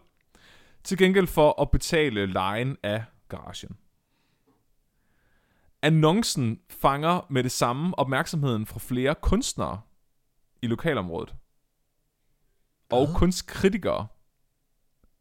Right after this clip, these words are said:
Speaker 1: Og, øh, det ender med, at, øh, en kunstner tager ud og ser det her, og med det samme hiver flere af sine kunstnerkollegaer med derind. For sådan, "What the fuck? Okay, du skal se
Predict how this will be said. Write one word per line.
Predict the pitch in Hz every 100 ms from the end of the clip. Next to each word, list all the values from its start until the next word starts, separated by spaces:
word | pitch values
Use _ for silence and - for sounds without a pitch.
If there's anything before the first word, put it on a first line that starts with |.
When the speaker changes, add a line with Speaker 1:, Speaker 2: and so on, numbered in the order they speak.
| _ _ _ - - _ _ _ _ _ -
Speaker 1:
Og, | 139 135 135
øh, | 135
det | 160
ender | 190
med, | 190 185
at, | - 131 143
øh, | 131 127 104 - - _ _ _ _ _
en | 202 202
kunstner | 156 170 196 - 120
tager | - 151
ud | 180
og | 143
ser | - 226 175
det | 170
her, | 170 117 120 _ -
og | 131
med | 139 139
det |
samme | 143 - 143 151 196 196
hiver | 143 127
flere | - 147 147 170
af | -
sine | - 127
kunstnerkollegaer | 151 165 - 131 135 131 160 147
med | 123 156
derind. | 156 110 90 _ _ _
For | -
sådan, | 98 95
"What | 90 -
the | 127
fuck? | - 151 - - _ _ _ _ _ _ _ _ _ _
Okay, | - 135
du | 165
skal | -
se | -